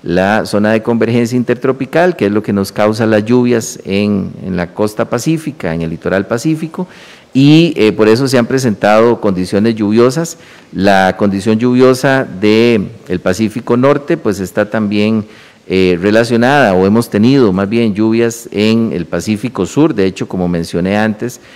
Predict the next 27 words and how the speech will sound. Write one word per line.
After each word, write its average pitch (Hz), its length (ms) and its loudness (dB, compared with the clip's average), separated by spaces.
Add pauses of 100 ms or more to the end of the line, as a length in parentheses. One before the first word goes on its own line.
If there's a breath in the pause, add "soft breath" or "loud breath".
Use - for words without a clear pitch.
(220 loud breath)
eh, 90 260 -2
ayer 104 480 2
por 98 120 0
la 90 140 0
tarde 110 380 0
tuvimos, 107 840 0 (500 loud breath)
eh, 90 360 0 (320)
nuevamente 113 640 2
que 110 400 2
evacuar 104 520 0
por 98 120 -2
medio 95 260 2
de 110 60 4
los 107 140 0
comités 87 340 -4
municipales 104 540 -2
de 113 60 -2
emergencia. 95 680 -2 (240)
Ellos 87 220 -6
se - 80 -2
activaron 90 480 0
rápidamente 107 640 0
y 101 100 0
evacuaron 92 520 2
nuevamente 107 600 0 (320 loud breath)
algunas 117 560 2
poblaciones 101 880 -2